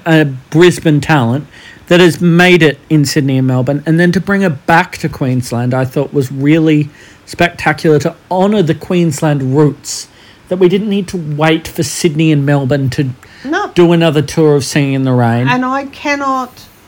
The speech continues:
Speaker 2: I cannot wait to see what they do next. I think that this is definitely a company to watch, and if you've got a couple of moments on your hands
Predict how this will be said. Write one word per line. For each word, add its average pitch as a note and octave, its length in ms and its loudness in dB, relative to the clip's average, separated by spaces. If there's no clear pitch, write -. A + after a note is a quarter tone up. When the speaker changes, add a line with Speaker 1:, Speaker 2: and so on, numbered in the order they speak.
Speaker 2:
I A3 160 -8
cannot B3+ 360 -8
wait G#3+ 240 -6
to A3 100 -16
see - 160 -8
what F#3 260 -4
they F#3 320 -8
do F3+ 320 -10
next. G#3+ 440 -12
I F#3+ 320 -8
think G3 260 -8
that G3 160 -10
this G#3 240 -10
is F#3+ 140 -14
definitely G3+ 800 -8
a F3+ 240 -10
company F3+ 720 -10
to G#3+ 120 -8
watch, C#4 560 -4
and A3+ 180 -4
if G#3+ 120 -10
you've A3+ 160 -10
got A#3 160 -4
a A3 40 -10
couple A3 280 -10
of G3 60 -8
moments G3+ 420 -6
on G3+ 100 -8
your F#3 160 -8
hands F#3+ 600 -6